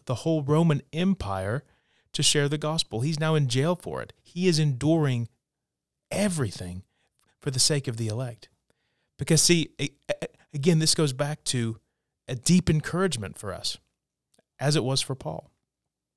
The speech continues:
The results don't depend on us. We can't save anyone.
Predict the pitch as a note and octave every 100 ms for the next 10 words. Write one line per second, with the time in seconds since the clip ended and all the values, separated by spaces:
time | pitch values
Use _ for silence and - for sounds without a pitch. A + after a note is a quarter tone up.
0 | _ _ _ _ _ _ _ _ _ _
1 | _ _ _ _ _ _ _ _ _ C3+
2 | A#2+ A2+ G2+ A#2+ D3 - - - _ _
3 | _ A#2 A2 A2+ - _ _ _ _ _
4 | _ - - A2 G2 F#2+ F2+ E2+ - -
5 | _ _ _ _ _ _ _ _ _ _
6 | _ _ _ _ _ _ _ _ _ _
7 | _ _ _ - F#2+ B2 C#3 - C3+ -
8 | - - B2 A2+ A2 G#2+ F#2 E2+